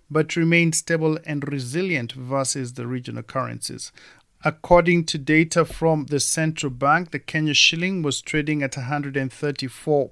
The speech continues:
point nine seven versus the U S dollar, compared to a hundred and thirty-three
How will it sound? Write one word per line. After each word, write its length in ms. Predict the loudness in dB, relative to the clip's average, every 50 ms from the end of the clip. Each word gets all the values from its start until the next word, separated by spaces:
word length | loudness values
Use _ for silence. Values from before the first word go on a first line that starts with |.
| -4 -4
point 380 | -2 0 0 0 -2 -2 -4
nine 320 | -4 -2 0 0 0 -2 -2
seven 440 | -2 0 0 0 0 0 -2 -4
versus 520 | -4 -4 -4 -2 -2 -2 -2 -4 -6 -8 -6
the 120 | -6 -6
U 260 | -4 -2 -2 -2 -2
S 140 | -4 -4 -6
dollar, 380 | -6 -4 -4 -2 0 0 -2 -4 -6 -14 -20 -20 _ _ _ _ _ -4
compared 640 | 0 2 2 2 2 6 8 10 12 10 10 8 4
to 140 | -4 -2 -2
a 60 | -2
hundred 300 | -2 -2 -4 -4 -2 0
and 180 | 0 0 0 -4
thirty-three 800 | -4 0 0 0 0 0 -4 -8 -6 -4 -4 -2 -2 -4 -6